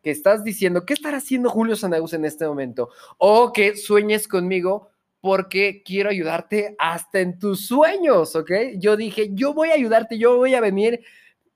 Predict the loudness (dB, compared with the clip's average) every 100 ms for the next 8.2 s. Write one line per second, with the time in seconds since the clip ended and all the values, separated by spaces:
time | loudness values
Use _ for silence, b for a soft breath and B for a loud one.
0 | _ 2 2 2 -2 2 4 4 4 2
1 | 2 0 0 -2 -4 -2 -2 -4 -4 -4
2 | -4 -6 -8 -8 -8 -10 -8 -6 -6 -6
3 | -6 -8 -8 -6 -4 -2 -2 -4 -4 -6
4 | -2 -2 -2 -4 -2 0 0 -2 -4 -2
5 | 0 0 0 0 0 2 2 0 B B
6 | -2 0 0 -2 -2 -2 -2 -2 0 -2
7 | 0 -2 -2 -6 -6 -4 -4 -4 -4 -6
8 | -8 -8